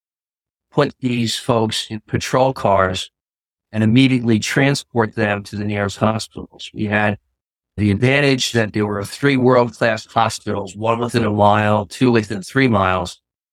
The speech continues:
And cops very smartly divvied up where they were sending people and transported twenty-seven critically wounded people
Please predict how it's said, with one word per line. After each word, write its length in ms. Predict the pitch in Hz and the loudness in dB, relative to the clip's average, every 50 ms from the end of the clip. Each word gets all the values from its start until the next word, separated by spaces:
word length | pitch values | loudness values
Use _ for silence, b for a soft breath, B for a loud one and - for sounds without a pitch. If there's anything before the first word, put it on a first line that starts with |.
| _ _ _ _ _ _ - | _ _ _ _ _ _ -4
And 440 | 107 110 107 107 107 104 104 101 101 _ _ _ _ _ 110 - _ _ _ | -2 0 2 2 2 2 0 -2 -4 _ _ _ _ _ -20 -20 _ _ _
cops 420 | - - 127 123 117 - - - | -4 -2 0 0 0 -2 -4 -6
very 300 | - 123 117 113 110 107 | -2 0 0 0 0 -2
smartly 840 | 104 - - - - 131 127 127 127 127 123 113 107 101 101 101 92 - | -4 -6 -8 -4 -2 0 2 2 0 0 0 0 0 0 -2 -4 -8 -2
divvied 340 | - 135 131 139 135 120 117 | 0 2 4 4 4 4 4
up 300 | 113 110 107 107 - _ _ _ _ | 4 2 2 0 -4 _ _ _ _
where 220 | - 120 113 117 117 | -6 -2 0 2 2
they 140 | 117 117 113 | 4 2 2
were 120 | 107 101 | 2 0
sending 480 | - - - 127 131 127 123 120 113 107 | -2 0 0 2 2 2 0 -2 -4 -6
people 480 | - 110 101 95 85 101 95 92 - _ _ _ _ _ _ _ _ _ _ - | -8 -10 -10 -8 -6 -4 -4 -4 -6 _ _ _ _ _ _ _ _ _ _ -6
and 120 | 101 95 | -6 -4
transported 960 | - - - 135 120 123 123 123 - _ _ - 113 113 113 110 107 101 98 | -2 0 0 2 2 2 0 0 -4 _ _ -2 0 2 4 4 2 2 0
twenty-seven 920 | - - - 131 127 127 131 127 120 - - 131 117 113 104 107 104 101 98 | -4 -4 0 0 0 0 0 -2 -4 -2 0 0 2 2 2 0 -2 -2 -2
critically 520 | - - 131 123 120 117 123 113 110 107 - | -2 -2 0 0 -2 -2 -4 -4 -4 -6 -10
wounded 280 | - - - 104 - _ | -14 -20 -20 -20 -18 _
people 500 | - 120 113 107 95 98 95 92 90 | -6 -4 -4 -4 -2 -2 -2 -2 -2